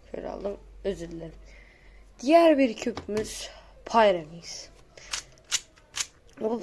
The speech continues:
Pyraminx arkadaşlar aşırı güzel bir küp. Yani nasıl desem bayağı iyi bir küp. Tabii şu an elim soğuk. Pardon kamera. Kamerayı düzeltelim şöyle.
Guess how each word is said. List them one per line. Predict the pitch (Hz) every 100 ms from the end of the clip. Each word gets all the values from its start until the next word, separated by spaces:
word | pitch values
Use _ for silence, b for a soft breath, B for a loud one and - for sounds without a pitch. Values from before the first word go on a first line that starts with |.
| -
Pyraminx | 262 254 254 247 240 -
arkadaşlar | 214 196 214 226 196 -
aşırı | 170 175 - 214 214
güzel | 185 175 165 165
bir |
küp. | - - 180
Yani | 175 170 175 b b b b b -
nasıl | 220 247 254 233
desem | 233 - 240 226 190 - -
bayağı | 202 214 208 196 196
iyi | 196
bir | 180
küp. | - 190 - B B B B B B B - _ -
Tabii | 240 240 240 370 - - - - - - - - - - - - - -
şu | 247
an | 254 -
elim | 220 240 233 -
soğuk. | - - - 240 233 226 - - - - - - -
Pardon | 185 180 170
kamera. | 180 175 170 - - - 190 -
Kamerayı | 185 180 170 160
düzeltelim | 160 180 185 - 180 175
şöyle. | - 175 175